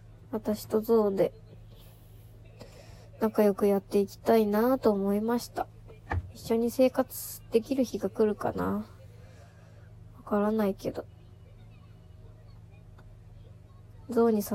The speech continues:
えてもらってるけどね、存在がね。存在が支えなんだけど、私の存在が象の支えになれているかどうかは、まだわかんない。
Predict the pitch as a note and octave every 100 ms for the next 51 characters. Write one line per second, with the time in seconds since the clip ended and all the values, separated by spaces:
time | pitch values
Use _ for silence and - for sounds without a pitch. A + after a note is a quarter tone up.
0 | G3 G#3 G3+ G#3 G#3 G#3 G#3+ - A3 A3+
1 | - A3 G3+ F#3 F#3+ G3+ F#3+ F#3+ G3 F#3+
2 | G3 G3+ C4+ - - - - - - A#3
3 | A3+ A3+ A3+ A3+ A#3 A3 A3 A3+ G3+ F#3
4 | F#3 - F#3+ F#3+ G#3 A#3+ A#3 A3+ B3+ A#3+
5 | A#3 A#3 A3+ A3+ A#3+ A3 G3 G#3+ G#3+ G3+
6 | F#3+ G3 G3 F#3+ G#3 G#3 - G3+ G3 F#3
7 | A3 - - - - - - - - -
8 | - - - - G3 F#3+ G3 - F#3 F#3+
9 | F#3+